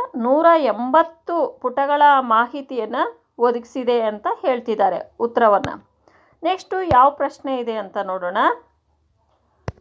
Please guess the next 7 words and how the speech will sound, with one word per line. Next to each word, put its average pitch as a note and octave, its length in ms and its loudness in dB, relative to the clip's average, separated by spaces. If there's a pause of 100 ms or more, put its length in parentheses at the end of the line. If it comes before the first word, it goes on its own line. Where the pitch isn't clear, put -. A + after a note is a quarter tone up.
(120)
ನೋಡಿ, B3+ 160 4
ಎರಡನೇ C#4 560 4
ಪ್ರಶ್ನೆ, C4+ 680 -4 (920)
ಸದರಿ D#4+ 480 4
ಶಾಲೆಗಳಲ್ಲಿ D4+ 760 2
ಖಾಲಿ C#4+ 460 2
ಇರುವ B3+ 240 0